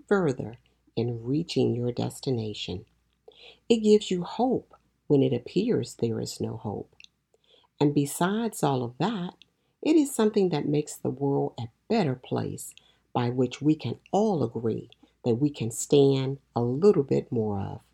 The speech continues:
And with knowledge of that, know that your existence plays an integral part of the solution.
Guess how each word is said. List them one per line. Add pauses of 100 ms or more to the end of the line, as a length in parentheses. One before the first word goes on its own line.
(720)
And
with
knowledge
of
that, (580)
know
that
your
existence (280)
plays
an
integral
part (500)
of
the
solution.